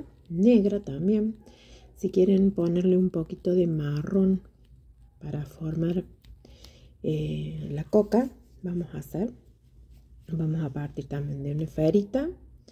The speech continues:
Bueno, esta me quedó un poquito más chiquita, pero bueno, no importa, vamos a hacer una coca chiquita. Vamos a hacer un rollito, ¿ven? Ahí. Y acá, en un extremo, vamos a ir afinando,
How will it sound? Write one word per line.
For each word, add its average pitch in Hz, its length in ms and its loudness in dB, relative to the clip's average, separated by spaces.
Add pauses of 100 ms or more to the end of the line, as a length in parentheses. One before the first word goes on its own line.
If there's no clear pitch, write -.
(380)
Bueno, 180 140 0
esta 202 160 0
me 220 120 8
quedó 185 200 2
un 185 80 2
poquito 180 300 0
más 180 500 -2
chiquita, - 380 -2
pero 175 260 -2
bueno, 151 260 -6
no 160 100 -4
importa, - 380 -6
vamos 160 300 0
a 160 60 0
hacer 160 240 -2
una 165 200 0
coca 156 280 -2
chiquita. - 380 -14 (880)
Vamos 185 320 2
a 220 100 6
hacer 247 480 2
un 185 200 -2
rollito, 277 760 2 (760)
¿ven? 190 360 -2 (280)
Ahí. 165 340 0 (840)
Y 240 320 8
acá, 202 400 -2 (420)
en 165 240 -6
un 170 180 -2
extremo, 226 680 2
vamos 175 540 -4
a 170 120 -2
ir 185 300 2 (340)
afinando, 226 760 4